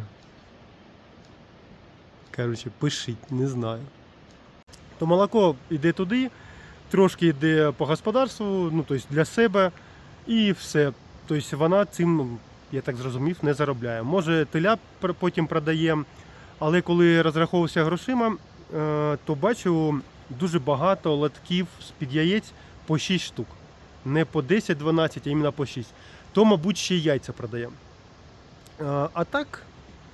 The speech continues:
скоріш за все, туризм це її тепер основне. Ну і бусик зрання уїхав,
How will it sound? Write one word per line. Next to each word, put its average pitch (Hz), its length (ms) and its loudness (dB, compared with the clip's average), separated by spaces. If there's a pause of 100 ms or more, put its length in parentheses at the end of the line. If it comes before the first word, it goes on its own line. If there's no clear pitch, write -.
(240)
скоріш 170 280 0
за 143 120 0
все, 226 380 -2 (400)
туризм 208 460 0 (520)
це 165 140 0
її 165 420 -2
тепер 147 480 -2
основне. 127 540 -4 (380)
Ну 202 280 4
і 170 420 0 (120)
бусик 233 300 0 (400)
зрання 180 420 2
уїхав, 180 400 0